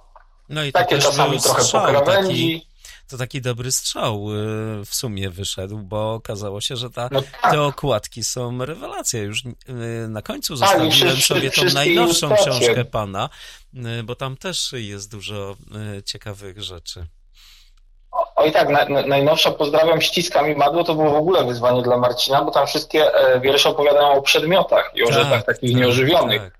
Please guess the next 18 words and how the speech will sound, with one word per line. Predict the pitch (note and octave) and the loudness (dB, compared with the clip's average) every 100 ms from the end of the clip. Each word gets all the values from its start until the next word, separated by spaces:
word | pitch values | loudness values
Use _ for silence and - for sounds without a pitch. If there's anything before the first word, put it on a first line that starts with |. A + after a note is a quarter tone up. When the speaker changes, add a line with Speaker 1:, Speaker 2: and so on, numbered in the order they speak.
| _ - - | _ -16 -6
Speaker 1:
A | B2+ | -4
zresztą | D#3+ E3 F3 | -4 -4 -4
Speaker 2:
Więc, | C#3 B2+ A#2+ | 0 2 2
Speaker 1:
w | - | 0
ogóle | B2+ | 2
Speaker 2:
więc, | B2+ B2 | 2 2
więc | B2+ | 2
Speaker 1:
pokazują, | C3+ D#3+ D3+ D3 C#3+ C#3 C#3+ | 2 2 2 0 0 -2 -4
y, | C#3 C3+ | -4 -4
ich, | B2+ - C#3+ B2+ - | -6 -10 -10 -10 -6
y, | C3 A#2 A#2 A2 | -6 -4 -6 -8
takie | B2+ - B2+ - | -10 -6 -8 -4
ożywienie, | C#3+ A2+ B2 B2+ D3 C#3+ B2 A#2 G#2+ | -4 -4 -4 -4 -4 -4 -6 -6 -8
czyli | - A2 A2 | -10 -12 -10
mają | D3 A2+ A2+ A2+ | -8 -8 -8 -8
oczy, | D#3+ C#3+ - A2 | -6 -6 -8 -8
języki, | A2+ D3 D3+ D#3+ - G#2+ G#2 | -8 -6 -6 -6 -10 -16 -12
ma-, | A#2+ C3 B2+ | -10 -8 -10